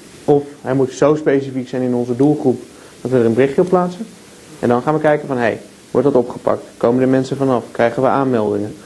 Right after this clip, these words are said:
K-, bereiken we wat we willen bereiken? Ik zie, ik zie dat het zo, als jij landbouwgoederen verkoopt,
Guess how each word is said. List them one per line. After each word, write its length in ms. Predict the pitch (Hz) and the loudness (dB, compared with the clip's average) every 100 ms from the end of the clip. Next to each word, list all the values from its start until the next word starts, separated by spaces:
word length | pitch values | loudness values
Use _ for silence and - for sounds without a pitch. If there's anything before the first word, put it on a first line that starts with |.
| - - - | -20 -20 -14
K-, 320 | - 143 120 | -8 -2 2
bereiken 400 | 123 127 139 135 | 4 4 2 0
we 60 | 120 | 0
wat 180 | 120 | 0
we 60 | 123 | 0
willen 240 | 143 127 | 2 2
bereiken? 400 | 110 101 107 - 143 | 2 -2 -4 -8 -10
Ik 100 | - | -2
zie, 240 | 165 151 | 0 0
ik 100 | 147 | 0
zie 120 | 185 | 2
dat 160 | 165 160 | 4 4
het 100 | 151 | 2
zo, 320 | 160 156 156 156 - - - - - - | 2 2 2 -2 -18 -20 -20 -20 -20 -10
als 160 | - 147 | -2 2
jij 140 | 160 | 4
landbouwgoederen 720 | 151 180 180 165 180 170 156 | 4 2 2 2 2 2 2
verkoopt, 420 | 147 147 151 165 | 0 2 2 0